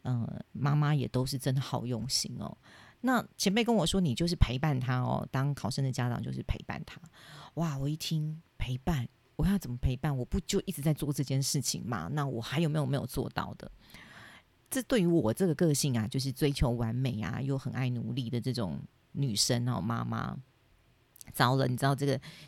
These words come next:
这个词一进来，我就特别的，哇，我要还能怎么陪伴呢？但你又不能盯太紧，哇，我就最近啊，就在想这个陪伴这件事情啊，我要怎么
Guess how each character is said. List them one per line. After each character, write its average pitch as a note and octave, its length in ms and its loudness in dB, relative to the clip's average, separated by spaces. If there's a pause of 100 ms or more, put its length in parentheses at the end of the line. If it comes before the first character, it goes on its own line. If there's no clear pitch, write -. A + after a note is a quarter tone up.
这 D3 80 -2
个 - 40 0
词 - 260 -2
一 B2+ 100 -2
进 C#3 240 0
来， A#2 200 -2
我 A2 80 -2
就 C3 180 0
特 D#3 480 2
别 A#2+ 280 2
的， A#2 240 0 (560)
哇， D3+ 320 0
我 D3 160 2
要 E3 160 2
还 D#3 200 2
能 F#3+ 140 6
怎 F3+ 140 4
么 C#3+ 140 6
陪 C#3+ 240 6
伴 D3 280 2
呢？ - 100 -8 (380)
但 A#3 120 0
你 - 20 4
又 G#3+ 80 4
不 G#3 80 0
能 F#3+ 140 4
盯 G3 180 4
太 F#3+ 240 4
紧， - 320 -6 (280)
哇， C3 460 -6 (200)
我 C3+ 180 -2
就 D3 100 -2
最 D3 200 0
近 C3+ 200 -2
啊， G#2 140 -2
就 B2+ 140 -4
在 A#2+ 100 0
想 - 180 -4
这 C3+ 80 -8
个 G2+ 120 -8
陪 - 260 0
伴 C3 260 0
这 B2 120 -4
件 A2 180 -6
事 - 140 -8
情 - 240 -8
啊， - 100 -10 (420)
我 F3 140 2
要 A3 120 6
怎 - 220 2
么 B2+ 140 0